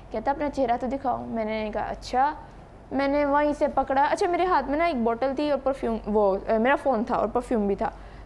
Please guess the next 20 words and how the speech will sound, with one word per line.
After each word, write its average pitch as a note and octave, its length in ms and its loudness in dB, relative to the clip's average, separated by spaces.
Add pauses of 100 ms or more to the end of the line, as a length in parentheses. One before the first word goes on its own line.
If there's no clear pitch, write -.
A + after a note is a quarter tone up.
(120)
तो C#4 340 4
मैंने C4 200 2
एक E4+ 260 0
ही G#4 80 2
हाथ E4+ 180 2
से, A3+ 220 -6
सिर्फ - 520 -4
उल्टे B3 200 0
हाथ A3+ 160 0
से G3+ 200 -6
मैंने G3+ 260 -6 (440)
पकड़ा C#4+ 300 2
उसको, F4+ 280 -2 (680)
किक C4+ 180 -2
मारी C#4 340 0
है A3+ 120 -2 (500)
उसकी A#3 240 -4
ही G#3 200 0
बाइक F#3+ 280 0
पे। F#3 140 -6